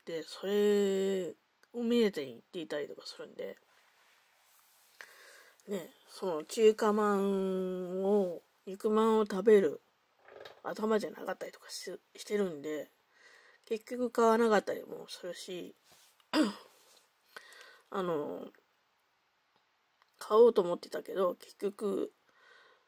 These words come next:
ね、他のことに気を取られてしまって、あの、食べなかったりとかするし。うん。で、中華まんがなかったりするもんね。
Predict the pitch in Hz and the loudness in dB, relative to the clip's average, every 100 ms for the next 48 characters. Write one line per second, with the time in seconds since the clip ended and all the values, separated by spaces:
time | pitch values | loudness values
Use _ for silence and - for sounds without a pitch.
0 | _ 226 175 - _ _ - - 214 208 | _ -6 -6 -6 _ _ -16 -6 -2 2
1 | 220 196 165 - _ _ - 208 196 190 | 2 -2 -8 -14 _ _ -8 0 0 0
2 | - 185 175 175 - - 165 - - 277 | -2 0 2 0 -2 -12 -12 -14 -8 -2
3 | 254 - _ _ _ - - _ _ 185 | -2 -4 _ _ _ -20 -20 _ _ -8
4 | 196 151 - - - - - _ _ _ | -6 -6 -10 -12 -16 -18 -20 _ _ _
5 | - 190 190 165 - - - - - - | -12 -6 -4 -4 -8 -16 -20 -18 -16 -14
6 | - 101 - - _ _ _ _ _ _ | -12 -12 -14 -18 _ _ _ _ _ _
7 | _ 190 170 - - - _ _ _ _ | _ -20 -18 -20 -20 -20 _ _ _ _
8 | _ _ _ _ _ - 202 - 277 277 | _ _ _ _ _ -16 -12 -8 -6 -2
9 | 262 240 233 226 175 196 254 311 - - | 2 2 2 2 0 0 -2 -4 -8 -14
10 | - _ _ _ _ _ _ 180 180 190 | -14 _ _ _ _ _ _ -18 -14 -12
11 | 165 156 151 | -12 -12 -16